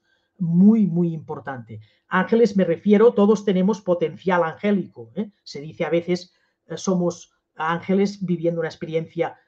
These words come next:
humana. En sentido amplio, sí, porque la calidad de ángeles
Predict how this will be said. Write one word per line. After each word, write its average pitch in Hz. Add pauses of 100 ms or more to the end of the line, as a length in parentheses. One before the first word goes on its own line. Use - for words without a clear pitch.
(440)
humana. 151
En 202
sentido 208
amplio, 214
sí, 214
porque 165
la 151
calidad 165
de 196
ángeles 202